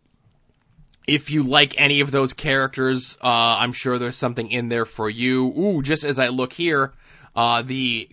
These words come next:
Greg Rucka, uh, Batwoman thing that ran in Detective Comics is collected.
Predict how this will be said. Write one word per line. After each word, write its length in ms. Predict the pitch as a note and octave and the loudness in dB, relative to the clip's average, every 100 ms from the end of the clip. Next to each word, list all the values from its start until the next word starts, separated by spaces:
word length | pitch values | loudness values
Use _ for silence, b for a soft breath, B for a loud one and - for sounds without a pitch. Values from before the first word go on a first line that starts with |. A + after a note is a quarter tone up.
| C3+ | -14
Greg 340 | A#2+ C3 D3 | -4 0 0
Rucka, 580 | C#3+ C3 C3+ D#3 D3+ D#3+ - - | 0 0 0 0 -4 -6 -12 -4
uh, 240 | C3 B2+ | 0 2
Batwoman 560 | C3+ C#3 D3 C#3 D3 D3 | 2 4 4 4 -2 0
thing 200 | D3 D3 | -2 -2
that 120 | C#3 | -4
ran 220 | B2 C3 | -2 -2
in 100 | C3 | -2
Detective 460 | C3 - A#2+ - A#2 | -6 -6 -6 -6 -8
Comics 380 | C3 B2+ C3+ - | -2 -2 -2 -10
is 100 | C3+ | -12
collected. 600 | - C#3+ C#3+ - F3 | -4 2 2 0 -10